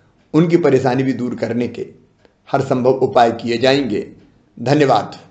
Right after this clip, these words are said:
मेरे प्रिय किसान बहनों और भाइयों, कोरोना के संकट से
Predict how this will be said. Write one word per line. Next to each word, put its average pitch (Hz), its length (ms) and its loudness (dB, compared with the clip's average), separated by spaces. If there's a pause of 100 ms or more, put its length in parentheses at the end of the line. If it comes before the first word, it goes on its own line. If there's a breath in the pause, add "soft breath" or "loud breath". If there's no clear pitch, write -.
(1040)
मेरे 151 220 4
प्रिय 160 280 0
किसान 151 440 -2
बहनों 135 280 0
और 135 120 -2
भाइयों, 104 340 -10 (1700)
कोरोना 147 480 2
के 143 160 -8
संकट 135 400 -8
से - 380 -14